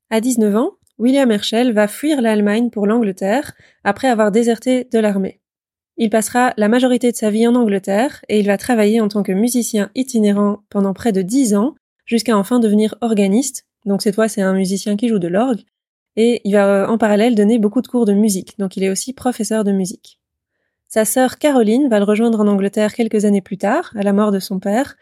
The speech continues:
et elle aura un rôle très important pour la suite de cette aventure. En parallèle de sa vie de musicien, sa passion pour l'astronomie va se développer. William Herschel va acheter des livres d'astronomie et louer des petits télescopes pour commencer,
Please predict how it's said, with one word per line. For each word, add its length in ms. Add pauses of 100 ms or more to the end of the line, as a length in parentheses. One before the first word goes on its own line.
(320)
et 60
elle 140
aura 280
un 260
rôle 220
très 200
important 440
pour 160
la 140
suite 420
de 100
cette 200
aventure. 520 (520)
En 80
parallèle 380
de 60
sa 160
vie 140
de 60
musicien, 500 (340)
sa 200
passion 340
pour 140
l'astronomie 560
va 120
se 60
développer. 560 (680)
William 240
Herschel 400
va 100
acheter 240
des 120
livres 260
d'astronomie 800
et 120
louer 220
des 120
petits 180
télescopes 500
pour 140
commencer, 560